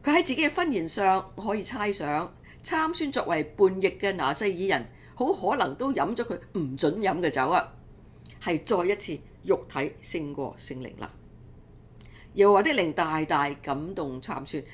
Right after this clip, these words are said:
佢就去到非利士人嘅城亞實基倫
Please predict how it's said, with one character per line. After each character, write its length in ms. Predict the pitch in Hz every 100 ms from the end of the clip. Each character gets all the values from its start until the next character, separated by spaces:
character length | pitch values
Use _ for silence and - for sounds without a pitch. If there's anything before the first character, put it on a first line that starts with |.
| - -
佢 100 | 220
就 140 | 180
去 180 | 202 180
到 260 | 180 160 160 - -
非 400 | - - 320 302
利 160 | 262 180
士 200 | 143 180
人 180 | 151 147
嘅 100 | 170
城 340 | - 165 139 -
亞 180 | 170 175
實 220 | 180 -
基 180 | 208 190
倫 120 | 151